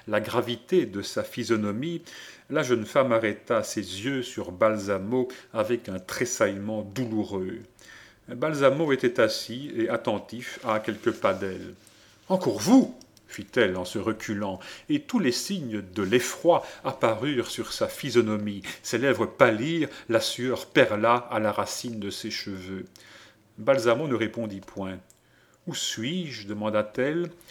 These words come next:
Vous savez d'où vous venez, madame, » dit Balsamo. « Cela doit vous conduire naturellement à deviner où vous êtes. » « Oui, vous avez raison de rappeler mes souvenirs. Je me souviens en effet,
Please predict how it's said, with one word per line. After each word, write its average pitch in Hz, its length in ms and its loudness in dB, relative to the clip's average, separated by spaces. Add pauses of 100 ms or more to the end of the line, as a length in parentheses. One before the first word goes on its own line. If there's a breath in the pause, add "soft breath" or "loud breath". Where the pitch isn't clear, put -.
(760 loud breath)
Vous 123 240 -2
savez 123 540 6
d'où 110 320 -2
vous 107 160 -4
venez, 135 400 2
madame, » 110 440 6
dit 110 120 -2
Balsamo. « 110 680 6 (220 loud breath)
Cela 113 400 2
doit 110 160 2
vous 107 120 -2
conduire 110 360 -2
naturellement 113 720 2 (260 loud breath)
à 117 120 4
deviner 110 440 2
où 110 80 4
vous 110 320 -4
êtes. » « 139 400 4 (880 loud breath)
Oui, 123 540 2
vous 120 220 -6
avez 131 180 2
raison 120 640 2
de 107 100 -2
rappeler 107 320 2
mes 113 100 -2
souvenirs. 117 640 -2
Je 110 140 -2
me 120 80 -4
souviens 120 440 -2
en 117 120 0
effet, 120 480 2